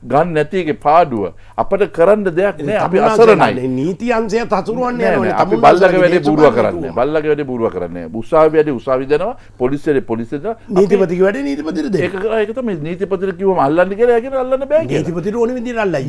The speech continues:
Speaker 1: නෑ, අල්ලන්න බෑ. ඒ මොකද එතුමා පත් කරලා තියෙන ස්වාධීන කොමිසම තුලින් නෙමෙයිනේ. හෙන්චයිලා වගේ පත් කරා. ඉතින් ඒ වගේම හැසිරෙනවා.
Speaker 2: දැන්
Speaker 1: ඉතින් අන්න ඒ නිසා තමයි
Speaker 2: දේශේවක ඔක්කොම
Speaker 1: ස්ථාවර
Speaker 2: හෙන්චයිලා
Speaker 1: ආණ්ඩුවක්
Speaker 2: කියලා
Speaker 1: ඇති කරන්න අවශ්‍යයි. ඉතින් මේ දැන් බලන්න ඔබතුමා කොච්චර මේක අර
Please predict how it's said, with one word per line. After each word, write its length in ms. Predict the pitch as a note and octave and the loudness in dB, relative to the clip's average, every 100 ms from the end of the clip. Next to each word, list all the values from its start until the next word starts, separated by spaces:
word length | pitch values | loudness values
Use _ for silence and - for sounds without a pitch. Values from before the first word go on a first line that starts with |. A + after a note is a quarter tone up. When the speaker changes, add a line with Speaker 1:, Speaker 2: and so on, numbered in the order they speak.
| E3+ | -2
Speaker 1:
නෑ, 300 | A3 C4 C4 A#3+ | -2 -2 0 0
අල්ලන්න 400 | A#3 E3 B2+ G#2 | 2 0 2 0
බෑ. 200 | G#2 G2+ A#2 | 0 0 0
ඒ 120 | C#3 D3 | -2 -4
මොකද 180 | E3+ C#3+ | 2 2
එතුමා 220 | C#3+ F3+ D#3 | 2 -2 -2
පත් 120 | D#3 | -2
කරලා 160 | F#3 F3+ | -4 -6
තියෙන 100 | F3+ E3+ | -6 0
ස්වාධීන 360 | D#3+ E3+ F#3 E3 | 0 0 -4 -4
කොමිසම 300 | F3+ F3 F#3 E3+ | -8 -6 -8 -6
තුලින් 200 | F3 D#3+ | -6 -4
නෙමෙයිනේ. 320 | E3+ F#3+ F#3 F3+ - - - | -4 -6 -8 -12 -18 -18 -6
හෙන්චයිලා 500 | G#2+ - D3+ D3+ E3 | -4 0 2 4 4
වගේ 140 | G3+ | 2
පත් 160 | F#3+ D#3+ D#3 | 0 0 2
කරා. 200 | A#2 E2+ - D#3+ | 2 -2 -10 -8
ඉතින් 140 | G#3 | 0
ඒ 200 | G#3+ A3 A3 | 4 6 6
වගේම 280 | A#3 C#4 C4+ | 4 0 0
හැසිරෙනවා. 480 | C4+ D#4 E3 G2 - | 0 2 2 0 -6
Speaker 2:
දැන් 120 | C#3+ B2+ A#2+ | -8 -6 2
Speaker 1:
ඉතින් 140 | E3+ | 6
අන්න 120 | D#3+ F#3+ | 6 6
ඒ 100 | A#3 | 4
නිසා 200 | A3+ F3 | 4 0
තමයි 160 | D#3 D#3 | 0 0
Speaker 2:
දේශේවක 320 | D3 F#3+ E3 D#3+ | 0 2 6 6
ඔක්කොම 300 | - F#3+ F3+ | 4 -4 0
Speaker 1:
ස්ථාවර 300 | D3+ E3+ F3+ | 4 6 8
Speaker 2:
හෙන්චයිලා 160 | E3+ D#3 | 8 6
Speaker 1:
ආණ්ඩුවක් 300 | F#3 D#3 C3+ | 6 4 2
Speaker 2:
කියලා 100 | B2 | 0
Speaker 1:
ඇති 120 | A#2 | 0
කරන්න 200 | G#2 F#2+ F2+ | 0 0 -4
අවශ්‍යයි. 300 | F2 F2+ E2+ - - C#3+ | -6 -8 -12 -14 -12 -4
ඉතින් 180 | D3 | -2
මේ 140 | D3 D#3 - - | 0 -2 -6 -4
දැන් 160 | D#3 D3+ | 2 4
බලන්න 280 | D#3 D3+ D3 - | 2 0 -10 -12
ඔබතුමා 340 | D3 D#3 D3 D3 | -8 -4 -4 -4
කොච්චර 260 | D3+ D#3+ D3+ | -4 -4 -2
මේක 80 | D3 D3 - - | -6 -8 -14 -14
අර 100 | D3 | -10